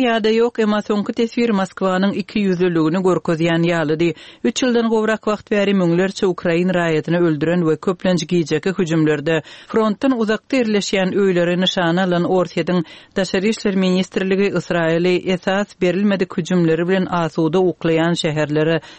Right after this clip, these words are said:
zarba urmakda ýazgardy. Israel bilen Eýranyň arasyndaky duşmançylyk Moskwanyň Ukraina çözüşini bet etmegine ýakynlaşdyrmajaga meňzeýär. Orsiýetiň mundan peýdalanmagynyň bir näçe usuly bar. Emma soňunda bu aýlary ýa-da ondan hem köp dowam edip biljek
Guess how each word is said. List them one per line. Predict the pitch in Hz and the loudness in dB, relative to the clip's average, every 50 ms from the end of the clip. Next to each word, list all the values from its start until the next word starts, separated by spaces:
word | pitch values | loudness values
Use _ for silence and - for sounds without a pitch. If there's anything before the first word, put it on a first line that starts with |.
| - _ - | -18 _ -2
zarba | 170 185 170 160 147 156 | -2 0 0 0 0 0
urmakda | 156 165 190 170 165 147 135 - - 170 | 0 0 0 0 0 0 -2 -2 -2 -2
ýazgardy. | 160 175 170 165 151 143 143 131 127 165 160 139 - - - - - - - - | 0 0 0 -2 -2 -2 -2 -2 0 -2 -2 -2 -4 -10 -20 -20 -20 -12 -6 -4
Israel | 190 180 - 196 196 208 247 277 294 269 | -4 -2 0 0 2 2 2 2 2 2
bilen | 269 277 254 | 2 2 2
Eýranyň | 247 240 233 233 226 226 226 240 254 240 | 2 2 2 2 0 2 2 2 2 2
arasyndaky | 226 220 214 214 - 220 202 196 190 180 - 196 180 | 2 2 0 0 0 0 0 0 0 0 -2 -2 -4
duşmançylyk | 185 175 - - 165 165 165 160 151 - 180 190 - | -4 -2 -2 0 0 2 2 0 0 -2 -4 -4 -2
Moskwanyň | - 175 170 165 - - - 180 170 175 180 180 185 | 0 -2 -2 -2 -4 -4 -2 0 0 0 0 0 -2
Ukraina | 180 - - 185 175 180 196 202 208 202 190 | -2 -2 0 0 2 2 2 2 2 0 0
çözüşini | - - 196 175 165 165 - - - 175 180 180 160 | -2 -2 -2 0 0 -2 -2 0 0 0 0 0 0
bet | 180 180 175 - | 0 -2 0 -2
etmegine | 170 - - 196 190 185 180 180 185 190 190 185 | -4 -2 0 0 0 2 2 2 2 2 0 0
ýakynlaşdyrmajaga | 175 185 185 - - 214 190 185 180 175 170 170 - - - - 180 180 175 175 165 160 165 165 160 160 165 165 | 0 0 -2 -2 -2 -2 0 0 2 2 0 0 -2 -4 -4 -2 0 0 0 0 0 0 0 2 2 2 2 2
meňzeýär. | 165 165 156 170 170 175 175 165 - - - - - - | 2 2 2 2 0 0 0 -4 -6 -12 -20 -12 -4 -2
Orsiýetiň | 196 196 175 - - 185 175 196 196 196 | 0 0 0 0 -2 -2 0 0 2 2
mundan | 190 185 170 170 185 214 233 220 - 220 | 2 2 2 2 2 2 2 0 0 0
peýdalanmagynyň | 196 180 175 180 170 165 160 160 160 160 160 156 156 160 180 185 190 170 | 0 2 2 0 0 0 0 2 2 2 2 2 2 2 2 0 0 0
bir | 160 175 | 0 2
näçe | 175 180 175 165 160 160 - - | 2 2 2 2 2 0 -2 -4
usuly | 127 175 175 - - 160 165 160 | -4 -4 -2 -2 0 0 0 0
bar. | 170 175 170 151 - - - - - - - | 0 -2 -2 -4 -8 -16 -20 -20 -16 -6 -2
Emma | 202 226 240 269 269 | 0 0 2 2 0
soňunda | - - 247 233 226 226 220 214 220 220 208 | 0 0 0 0 2 2 2 2 0 0 0
bu | 220 220 214 208 - | 2 0 0 0 0
aýlary | - 190 190 185 180 175 185 185 202 226 233 214 | -2 -2 0 0 0 0 0 0 0 0 0 0
ýa-da | 202 202 202 185 208 202 | 0 0 0 0 -2 -2
ondan | - 202 196 190 190 208 214 | 0 0 0 2 2 2 2
hem | 220 208 196 | 2 0 0
köp | - - 208 185 _ - | 0 -2 -4 -4 _ -2
dowam | - 185 180 180 180 180 180 | 0 0 2 2 2 2 0
edip | 175 175 180 _ - | 0 0 -2 _ -2
biljek | 175 175 165 165 180 170 170 | -2 -2 0 0 -2 -2 -2